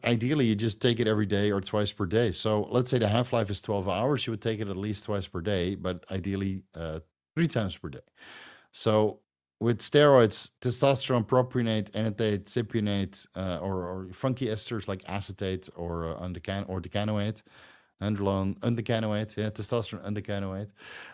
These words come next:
Um, you, y-, you know, I would still do daily, daily administrations just for the sake of having these drugs in your system at a, you know, normal concentration throughout the day.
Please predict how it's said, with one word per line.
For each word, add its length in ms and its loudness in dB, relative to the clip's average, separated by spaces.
Um, 760 2
you, 260 4
y-, 80 -2
you 600 -6
know, 100 4
I 140 -2
would 140 2
still 200 0
do 220 2
daily, 300 4
daily 500 4
administrations 840 0
just 240 0
for 340 2
the 80 -4
sake 360 -2
of 100 -4
having 500 0
these 240 0
drugs 320 2
in 80 -6
your 140 0
system 680 -4
at 100 -4
a, 360 0
you 100 -4
know, 100 -2
normal 320 0
concentration 840 -6
throughout 340 0
the 80 -8
day. 360 2